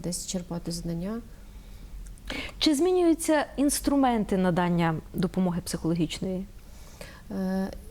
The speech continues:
Speaker 1: інструменти теж змінюються і, е,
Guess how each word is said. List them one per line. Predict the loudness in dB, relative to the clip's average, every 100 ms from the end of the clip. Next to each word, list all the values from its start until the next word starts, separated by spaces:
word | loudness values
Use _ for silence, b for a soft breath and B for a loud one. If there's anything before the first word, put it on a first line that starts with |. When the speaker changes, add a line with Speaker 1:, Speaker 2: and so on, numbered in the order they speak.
| -8 -2
Speaker 1:
інструменти | 0 0 -2 0 -2 -4
теж | -4 -4 -4
змінюються | -4 -2 -2 -2 -2 -2 -4 -4 -4
і, | -4 -2 -2
е, | -4